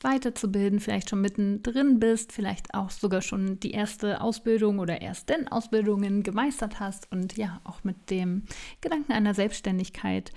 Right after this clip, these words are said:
spielst. Ähm, ja, ich habe irgendwie Lust darüber, mal so ein bisschen zu sprechen. Ähm, und das wird nicht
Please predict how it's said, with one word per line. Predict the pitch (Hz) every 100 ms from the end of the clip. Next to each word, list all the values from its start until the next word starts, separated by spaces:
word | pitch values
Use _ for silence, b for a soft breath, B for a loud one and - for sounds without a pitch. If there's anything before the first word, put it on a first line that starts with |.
| B B B
spielst. | - - 208 208 208 233 - - -
Ähm, | 202 202 202 214 214
ja, | 220 190 175 - -
ich | 208 -
habe | 214 -
irgendwie | 214 214 214
Lust | 269 -
darüber, | 214 214 202 190
mal | 196 196
so | 202
ein | 202
bisschen | - 208
zu | 202
sprechen. | - - 208 208 196 202 B B B B B -
Ähm, | 220 196
und | 202 202
das | 202
wird | 226 214
nicht | 226 247